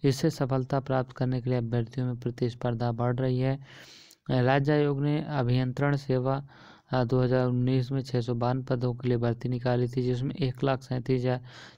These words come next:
छः सौ छियासी अभ्यर्थियों ने आवेदन किया है। इसके लिए प्रत्येक अभ्यर्थियों को, प्रत्येक सीट के लिए अभ्यर्थियों को, एक सौ अंठानवे अभ्यर्थियों के बीच कड़ी टक्कर होगी। तेरह दिसंबर को आगरा, प्रयागराज, गोरखपुर, लखनऊ गाजियाबाद में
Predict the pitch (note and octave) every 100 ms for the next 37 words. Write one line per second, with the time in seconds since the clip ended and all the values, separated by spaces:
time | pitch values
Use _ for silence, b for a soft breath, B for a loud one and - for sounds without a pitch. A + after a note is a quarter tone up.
0 | - C3 A#2+ B2+ - B2 A2+ B2+ A#2+ A#2+
1 | A#2 B2 B2 A#2+ A#2 A#2 C3+ C3 - B2
2 | A2+ - B B B B2+ - D3+ D3 C#3+
3 | B2 C#3+ C#3 C3+ B2+ B2+ B2 C3+ C3+ B2+
4 | - C#3 - - _ - D3 C#3+ - C#3
5 | C#3 C#3 C3+ C3 B2+ A#2 A#2+ A#2+ C3 B2+
6 | B2+ C3 C#3 - B2+ - B2 A#2+ A#2+ C3
7 | C3+ B2+ A#2+ B2+ A#2+ B2 A#2+ B2 B2 A#2+
8 | - - B2 B2 B2 B2 B2+ B2 B2 B2+
9 | C#3 B B B B B - C#3+ D#3 D3+
10 | C#3 C#3 C#3 C#3 C3+ C#3 D3 B2+ B2 C3
11 | C3 C3 B2 B2 B2 B2 A#2 A#2+ B2+ B2
12 | B2 B2+ B2 B2 A#2+ B2 B2 B2+ B2 -
13 | - _ _ _ _ _ - B2 B2 C3+
14 | B2 B2+ B2 C3+